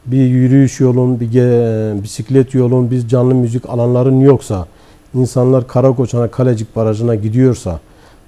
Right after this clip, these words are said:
veya sadece bir kafe ortamında gidip oturmak için, bir park ortamında ailesine yazın sıcağında oturmak için Elazığ'a geliyorsa, köy görüntü-, görüntüsünde olursun, köy hüviyetinde olursun. İşte biz bu sorunları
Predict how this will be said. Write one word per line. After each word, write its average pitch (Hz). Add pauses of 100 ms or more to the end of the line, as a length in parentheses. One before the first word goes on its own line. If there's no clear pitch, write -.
veya 120 (560)
sadece 127
bir 123
kafe 127
ortamında 123
gidip 120
oturmak 120
için, 107
bir 113
park 120
ortamında 117
ailesine 113
yazın 113
sıcağında 113
oturmak 113
için 107
Elazığ'a 117
geliyorsa, 127 (760)
köy 165
görüntü-, 90 (140)
görüntüsünde 98
olursun, 92
köy 160
hüviyetinde 101
olursun. 95 (540)
İşte 147
biz 175
bu 160
sorunları 143